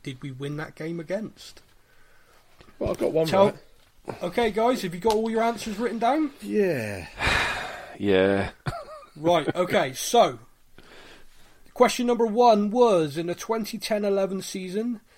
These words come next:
Speaker 1: who finished as the top goal scorer for the club in all competitions with fifteen goals? First of all, we will go to Matt.
Speaker 3: I'm,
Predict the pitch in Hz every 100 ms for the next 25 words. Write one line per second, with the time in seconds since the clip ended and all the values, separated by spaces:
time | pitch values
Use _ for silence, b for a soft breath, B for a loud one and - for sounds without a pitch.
0 | _ _ - 196 202 - 196 190 196 -
1 | 170 165 - 196 - 180 185 - 160 160
2 | - 147 156 170 156 156 175 175 175 160
3 | - 165 180 147 147 - 190 - 180 170
4 | 165 160 165 139 123 120 - b b b
5 | _ - 180 - 165 165 175 165 160 147
6 | 151 165 160 - 170 160 151 147 127 -
7 | - - b b b b b b b b
8 | _ _ _ - -